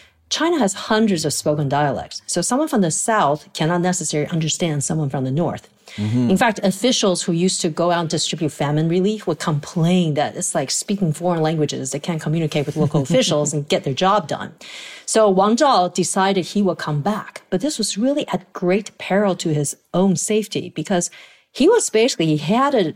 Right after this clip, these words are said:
Speaker 1: he had a bounty on his head. The Empress Dowager personally wanted him dead.
Speaker 2: Hmm.
Speaker 1: So he could have stayed in Japan, he could have lived out his years there. He was, in fact, there for already two years.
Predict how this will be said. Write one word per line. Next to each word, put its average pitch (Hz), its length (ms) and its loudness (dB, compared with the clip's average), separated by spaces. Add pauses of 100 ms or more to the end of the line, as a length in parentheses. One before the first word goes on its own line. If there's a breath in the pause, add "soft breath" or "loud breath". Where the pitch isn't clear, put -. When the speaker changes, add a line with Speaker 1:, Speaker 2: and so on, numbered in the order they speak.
Speaker 1:
he 202 180 2
had 240 180 2
a 147 280 0
bounty 180 400 -2
on 120 160 -2
his 127 180 -4
head. - 300 -2 (300 soft breath)
The 175 200 -4
Empress 226 380 2
Dowager 156 720 0
personally 185 500 -2
wanted 143 360 -4
him 123 160 -6
dead. 123 340 -4 (220)
Speaker 2:
Hmm. 139 180 2 (100)
Speaker 1:
So - 160 2
he 185 120 4
could 285 160 2
have 370 100 4
stayed 262 260 4
in 269 80 0
Japan, 202 460 0 (720)
he 185 100 -2
could 202 120 0
have 185 100 2
lived 190 180 0
out 202 120 4
his 190 160 2
years 151 320 0
there. 135 240 -6
He 151 160 -2
was, 147 120 0
in 135 100 -6
fact, 135 340 -6
there 131 160 -4
for - 140 -6
already 147 240 -2
two 185 200 -2
years. 131 360 -6